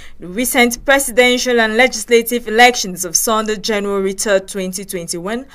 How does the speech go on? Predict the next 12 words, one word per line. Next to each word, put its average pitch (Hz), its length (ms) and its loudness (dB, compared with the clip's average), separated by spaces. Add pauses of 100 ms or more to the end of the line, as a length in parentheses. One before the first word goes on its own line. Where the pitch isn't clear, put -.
(120)
unfolded 269 720 0
remarkably 285 640 2
well 190 480 0 (140)
in 185 100 -10
the 185 160 -2
operational 254 520 2
districts 202 680 2
of 165 160 -8
the 180 80 -6
seventh 254 560 -2 (200)
Cameroonian 214 680 -2
Battalion. 196 720 0